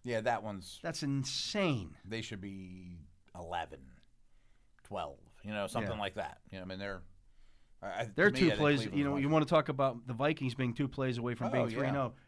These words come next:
Speaker 2: The Ravens are two plays away from being oh and three.
Speaker 1: Without question, without question. <sighs> Yeah, I mean, some organizations, including the Steelers, probably get more respect in these things than they should. You know, the Steelers were, like,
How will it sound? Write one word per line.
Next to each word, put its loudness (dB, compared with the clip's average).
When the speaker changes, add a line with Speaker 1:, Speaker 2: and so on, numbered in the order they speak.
Speaker 2:
The -6
Ravens 0
are 0
two 0
plays -2
away 0
from -6
being -2
oh 0
and -4
three. -8
Speaker 1:
Without -4
question, -4
without -6
question. -8
<sighs> -16
Yeah, -2
I -2
mean, -4
some 0
organizations, -4
including -4
the -4
Steelers, -4
probably 2
get -2
more 0
respect -4
in -4
these -4
things -4
than -4
they -4
should. -6
You -8
know, -6
the -8
Steelers -4
were, -6
like, -8